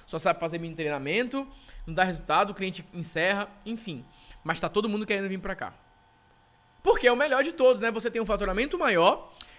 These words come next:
você tem um lucro maior, você tem um custo menor e você tem mais tempo livre, porque você não tem tantos clientes pra atender. Beleza? Ok. Então vamos lá.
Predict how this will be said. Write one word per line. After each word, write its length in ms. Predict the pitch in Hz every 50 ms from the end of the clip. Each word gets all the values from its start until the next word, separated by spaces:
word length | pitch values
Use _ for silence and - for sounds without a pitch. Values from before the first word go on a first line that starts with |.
| - -
você 260 | 170 220 214 254 233
tem 260 | 240 240 220 202 180
um 140 | 190 190 190 190
lucro 320 | 208 269 339 339 339 311 262
maior, 400 | 247 202 165 147 147 175 220 240
você 220 | 262 240 - 233
tem 120 | - 233
um 120 | 220 202 180
custo 440 | - - 247 302 381 349 - - 330
menor 320 | 269 220 180 175 196 240
e 40 | 254
você 200 | 247 240 254 247
tem 120 | - 240
mais 180 | 240 247 - -
tempo 240 | 240 220 208 - 285
livre, 360 | 269 254 233 208 170 139 - - - - - - - -
porque 220 | - 240 - - 202
você 180 | 208 214 -
não 100 | 208 208
tem 180 | 202 226 226 220
tantos 360 | 220 - 202 208 220 214 -
clientes 300 | - 214 196 190 185 -
pra 120 | - 196 185
atender. 420 | 185 208 208 185 170 160 160 - - - - _ _ _ _ _ _ _ _ _ _ _ _ _
Beleza? 400 | - 147 165 220 254 262 277 277 - - - - - _ _ _ _ _ -
Ok. 440 | 302 311 - 233 180 135 110 - - - - _ _ _ _ _
Então 100 | - 302
vamos 160 | 349 339 311
lá. 300 | 233 175 127 - - -